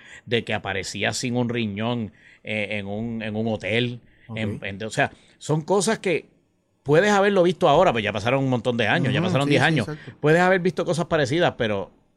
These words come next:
Speaker 1: no, yo no lo saqué de las cosas parecidas, yo lo saqué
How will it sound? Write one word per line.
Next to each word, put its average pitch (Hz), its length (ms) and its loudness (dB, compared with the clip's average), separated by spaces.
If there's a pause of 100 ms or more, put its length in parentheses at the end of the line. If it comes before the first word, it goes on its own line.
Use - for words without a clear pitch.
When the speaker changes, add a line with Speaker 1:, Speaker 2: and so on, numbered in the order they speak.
(100)
Speaker 1:
no, 120 600 2
yo 151 280 4
no 135 100 0
lo 107 120 0
saqué 107 240 0
de 107 60 0
las 92 100 -2
cosas 107 220 -6
parecidas, 101 340 -2
yo 101 80 -4
lo 131 100 0
saqué 160 380 0